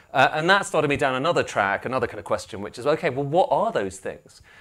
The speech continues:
And the funny thing is that, that economics, you know, looking through G D P, uh, and all of the various other statistics that I spend a lot of time thinking about,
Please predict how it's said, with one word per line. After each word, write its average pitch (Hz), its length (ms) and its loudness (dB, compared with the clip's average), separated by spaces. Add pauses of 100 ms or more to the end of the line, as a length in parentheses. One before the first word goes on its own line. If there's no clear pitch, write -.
(160)
And 156 100 -6
the 151 40 -4
funny 262 220 0
thing 226 160 -4
is 160 200 2
that, - 300 -2
that 139 160 -2
economics, 165 680 -2 (140)
you 143 80 -4
know, 123 80 0
looking 156 260 -2
through 131 180 -6
G 120 180 -6
D 113 100 -6
P, 104 520 -6 (760)
uh, 101 220 4
and 117 100 -2
all 123 120 0
of 104 80 -2
the 110 80 0
various 113 340 4
other 104 140 -4
statistics 110 540 -10
that - 80 -8
I - 40 -6
spend 113 200 -12
a 104 40 -8
lot 101 100 -6
of 95 60 -12
time 101 300 -10
thinking 131 340 -8
about, 90 300 -2